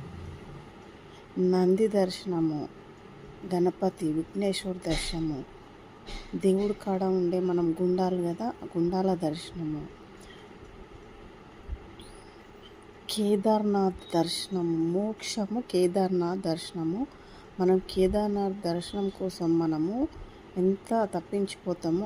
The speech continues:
అట్లాంటి కేదార్నాథ్ దర్శనము ఈ నవగ్రహాల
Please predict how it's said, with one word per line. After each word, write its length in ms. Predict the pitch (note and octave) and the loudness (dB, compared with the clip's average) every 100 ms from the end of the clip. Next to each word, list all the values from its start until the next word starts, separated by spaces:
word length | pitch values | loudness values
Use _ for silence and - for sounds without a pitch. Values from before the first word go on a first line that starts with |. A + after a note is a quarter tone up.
| - - | -4 -8
అట్లాంటి 520 | - - G#3+ G#3 G#3 - - | -10 -6 -2 -2 -4 -8 -4
కేదార్నాథ్ 920 | F3+ F#3 G3+ G#3 G#3+ G#3 G3 F#3+ F#3+ | 0 2 2 2 2 2 0 0 0
దర్శనము 640 | F3 E3 - - E3+ F3+ C4 - - - - - - - F3+ F#3 | -2 -2 -4 -2 0 0 -2 -6 -12 -18 -16 -16 -16 -12 -4 0
ఈ 60 | A3+ A3+ - - - - - - - - - - - F3+ | 2 2 -2 -10 -16 -12 -12 -12 -14 -18 -16 -12 -2 2
నవగ్రహాల 840 | E3+ F#3 G3 - G3 F#3 E3+ E3+ | 2 2 0 0 0 2 0 0